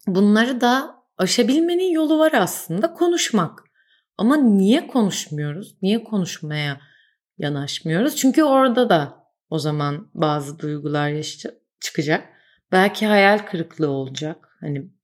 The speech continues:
tanıştığım insanın sonuçta işte dört beş ay çok erken,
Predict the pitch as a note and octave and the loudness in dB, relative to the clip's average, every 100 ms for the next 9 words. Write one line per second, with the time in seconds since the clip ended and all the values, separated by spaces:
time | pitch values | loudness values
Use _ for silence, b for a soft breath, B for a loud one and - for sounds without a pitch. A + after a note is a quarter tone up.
0 | _ _ _ _ - F3+ F3+ - - F#3+ | _ _ _ _ -6 -2 0 0 0 2
1 | F#3 F3 E3 - E3 A3 C4 B B B | 2 2 0 0 2 4 2 B B B
2 | B B - E3 D#3 - F#3+ - E3 E3+ | B B -2 -2 -2 -6 -10 -10 2 2
3 | E3+ - F3 F3+ F3 - - - F#3+ E3 | 2 0 0 2 0 0 -8 -8 -6 -2
4 | D3 C#3+ - F3+ A3+ | -4 -4 -4 -4 -4